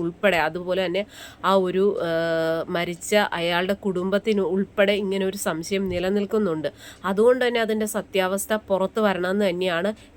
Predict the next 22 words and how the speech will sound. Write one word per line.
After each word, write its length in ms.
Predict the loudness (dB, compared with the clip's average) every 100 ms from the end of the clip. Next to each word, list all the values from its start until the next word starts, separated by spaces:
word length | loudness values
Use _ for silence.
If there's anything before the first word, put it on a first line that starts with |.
| -2
എല്ലാവരും 440 | 0 4 4 6 4
ആഗ്രഹിക്കുന്നത്. 540 | 2 -4 -6 -6 -6 -4
കാരണം 220 | -2 -2 -6 -10 -20 -20 -20 -6
ഈ 40 | 2
ഒരു 100 | 2 2
സ്ത്രീ 220 | -2 -2 0 -4
ഇപ്പോൾ 260 | -4 0 0 0 -2
അയ-, 100 | -2 0
അയ-, 120 | -2 0
അയാൾ 180 | 0 2 2
മരിച്ച 260 | 0 0 0
ഒരു 80 | 2 2
വർഷമേ 280 | 0 0 0
ആയുള്ളൂ. 240 | 0 -2 -4
അപ്പം 160 | -4 -2
തന്നെ 160 | 0 0
ഈ 40 | 2
ഒരു 80 | 0
സ്ത്രീ 200 | -2 -4 0
ഈ 20 | 2 4
ഒരു 120 | 2 0
രീതിയിൽ 260 | -2 -2